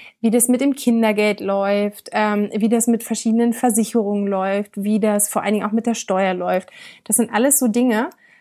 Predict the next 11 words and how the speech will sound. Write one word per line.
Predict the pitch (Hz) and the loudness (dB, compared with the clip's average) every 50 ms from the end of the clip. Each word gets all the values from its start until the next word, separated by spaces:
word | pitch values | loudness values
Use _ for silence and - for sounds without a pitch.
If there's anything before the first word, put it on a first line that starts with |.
| _ _ - | _ _ -2
ähm, | 220 220 220 220 220 214 214 214 220 202 - _ _ _ _ _ _ _ _ _ - - | 0 2 2 2 2 2 2 0 0 -2 -6 _ _ _ _ _ _ _ _ _ -12 -4
die | 202 208 226 | 0 2 2
super | 208 214 240 247 269 240 208 | 2 2 2 2 2 2 2
wichtig | 247 262 - - 226 208 | 0 0 0 -2 -2 0
sind, | - 202 202 226 277 277 - | 0 0 0 0 -2 -2 -4
die | 208 - | -6 -4
aber | 220 220 214 | -2 -2 -2
auch | 208 - | -2 -2
super | - 262 - 262 240 | -2 0 0 0 0
persönlich | - 220 226 208 202 226 233 233 214 202 - | 0 0 0 2 2 2 2 2 2 -2 -4
sind | - 196 190 190 202 - | -8 -8 -8 -8 -10 -12